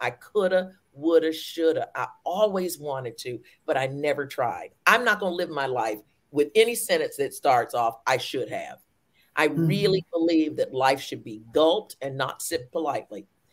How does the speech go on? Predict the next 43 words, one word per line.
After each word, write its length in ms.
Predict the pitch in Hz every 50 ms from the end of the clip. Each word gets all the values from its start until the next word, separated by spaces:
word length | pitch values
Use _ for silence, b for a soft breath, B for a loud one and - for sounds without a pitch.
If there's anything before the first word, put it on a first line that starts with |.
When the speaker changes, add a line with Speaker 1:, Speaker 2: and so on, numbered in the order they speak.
| b b -
Speaker 1:
because 300 | 147 - 156 139 135 135
this 360 | 151 180 196 190 190 - - -
is 240 | 175 156 143 -
ju-, 140 | - - 160 -
that 280 | 175 180 170 - 147 139
dash 420 | 185 180 180 180 180 190 190 -
between 420 | 165 156 156 - 165 165 160 160
when 160 | 160 170 170 160
we're 120 | 170 170
born 320 | 156 165 165 165 170 165 160
and 100 | 147 139
when 140 | 156 165 156
we're 140 | 160 165
out 180 | 160 160 156 156
of 60 | 156
here. 300 | 160 160 156 151 156 156 - - _ _ _
Phoom, 280 | - 247 208 190 - - -
that's 260 | - 147 160 156 -
it. 180 | 156 143 - - -
What 180 | 143 175 190
are 40 | 190
you 60 | 185
gonna 160 | 175 170 160 156
do 120 | 160 156
with 120 | 151 151
that 220 | - 147 139 131 -
dash? 440 | 131 120 117 107 - - - - _ _ _ b b b b b
And 100 | 156 165
I'm 160 | 165 226 220
gonna 140 | 202 180 160
use 340 | 160 156 147 143 143 139 - _ -
every 300 | - 220 226 202 214 202
gift 340 | 190 156 175 180 160 160 -
God 320 | - 147 139 131 131 127 120
gave 260 | 139 131 123 113 120
me 220 | 120 117 110 104 _ _ _ _ _ -
as 160 | 147 135 135
a 40 | 135
gift 400 | 127 123 135 160 156 156 - 127 -
back 280 | 151 147 143 - -
to 80 | - 135
my 180 | 127 120 123
God. 380 | 127 120 113 104 85 73 87 -